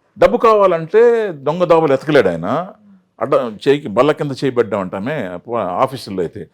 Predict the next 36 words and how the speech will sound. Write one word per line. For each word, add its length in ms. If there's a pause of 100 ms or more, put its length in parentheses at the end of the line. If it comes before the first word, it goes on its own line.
(260)
అలా 260
చేయబెట్టలేడు. 920 (420)
మరి 120
ఆయన 140
కష్టం 680 (840)
తీసి, 440
చెమట 200
తీసి, 380
ఇక్కడ 260 (300)
పనిచేసి, 480
చెమట 440
తీసిన 260
ఆ 100
డబ్బు 340
తీసుకొచ్చి 520
ఇటు 120
పెడుతున్నాడు. 720 (960)
మరి 80
సినిమాలో 340
చేస్తాం, 280
అవును, 180
yes, 300 (520)
he 120
has 160
to 100
do. 240 (960)
డబ్బు 160
కావాలి 400
కదా, 260 (180)
డబ్బు 200
కావాలి 300
కాబట్టి 340
పని 220
చేయాల్సి 240
వస్తుంది 320
ఆయన. 220